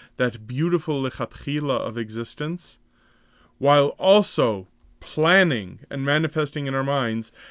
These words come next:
how we are going to deal with things when they do not turn out exactly as we had hoped. I want to wish you all a meaningful fast if you're listening to this before Yom Kippur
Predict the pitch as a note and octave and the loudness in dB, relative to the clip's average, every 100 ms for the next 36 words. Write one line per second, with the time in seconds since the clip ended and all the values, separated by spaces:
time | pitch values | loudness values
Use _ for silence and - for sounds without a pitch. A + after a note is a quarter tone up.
0 | _ - D#3 E3 D#3+ D3+ C#3+ C#3 C#3 C3+ | _ 2 4 4 4 2 2 0 -2 -4
1 | B2 C3 C#3 B2 - A2 G#2 G#2+ - - | -4 -2 0 -2 -6 -8 -8 -10 -14 -20
2 | - - B2+ B2 B2 A#2+ A#2+ C3 C3 - | -20 -6 -4 0 -2 -2 -2 0 0 -4
3 | - A#2+ G#2+ G2 - A#2 A2 A#2 A2+ - | -10 -8 -6 -8 -12 -10 -6 -4 -4 -6
4 | A2+ G#2+ - G#2 G2+ - G#2 G#2 F#2 F#2+ | -10 -10 -10 -10 -12 -16 -14 -12 -12 -12
5 | F#2+ - G2 - - - - _ _ _ | -14 -14 -14 -14 -18 -20 -20 _ _ _
6 | _ B2 A#2+ A#2+ - A2+ A2+ A2+ G2+ - | _ -8 -6 -6 -6 -8 -4 -4 -6 -10
7 | A2+ A2 A#2 A2 G#2 - A2+ C3 - A#2+ | -10 -6 -6 -8 -10 -6 -6 -6 -8 -8
8 | A2+ A#2 - A#2 A2 A2 G#2 - - G#2 | -8 -8 -8 -10 -10 -10 -12 -14 -12 -12
9 | G2+ - C#3+ F3 F#3 | -12 -10 -6 -6 -8